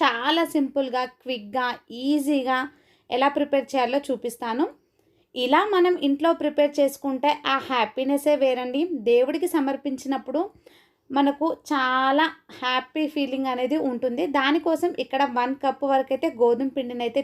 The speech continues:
తీసుకున్నాను. ఇలా కొద్ది కొద్దిగా వాటర్ వేస్తూ చపాతీ ముద్దలాగా ప్రిపేర్ చేసుకొని ఫోర్ పార్ట్స్ లాగా తీసుకున్నాను. ఎందుకంటే ఇక్కడ నేను ఫోర్ టైప్స్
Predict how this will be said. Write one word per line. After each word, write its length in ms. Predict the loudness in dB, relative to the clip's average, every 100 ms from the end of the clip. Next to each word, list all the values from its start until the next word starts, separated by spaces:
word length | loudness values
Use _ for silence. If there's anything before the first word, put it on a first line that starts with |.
| -2
తీసుకున్నాను. 600 | -8 -8 -8 -6 -2 -2 -2 -12 _ -20 -20 -4
ఇలా 180 | 0 0 2
కొద్ది 180 | 0 2
కొద్దిగా 260 | 0 2 2 4
వాటర్ 320 | 2 2 0
వేస్తూ 220 | -2 -2 -4 -2
చపాతీ 420 | 0 0 0 0 -2
ముద్దలాగా 440 | 0 0 0 -2 -4
ప్రిపేర్ 300 | -4 -4 -4
చేసుకొని 400 | -4 -4 -2 -2 0
ఫోర్ 240 | 4 4 4 2
పార్ట్స్ 300 | 2 2 -2
లాగా 220 | 0 2 0 -2 _ _ _ _ _ _ _ _ _ _ _ _ _ _ _ _ _ _ -4
తీసుకున్నాను. 640 | -2 -2 -4 -2 0 0 2 2
ఎందుకంటే 380 | 2 2 2 0
ఇక్కడ 200 | 0 -2 0
నేను 160 | 0 0 2
ఫోర్ 240 | 4 4 2
టైప్స్ 380 | -2 -2 -4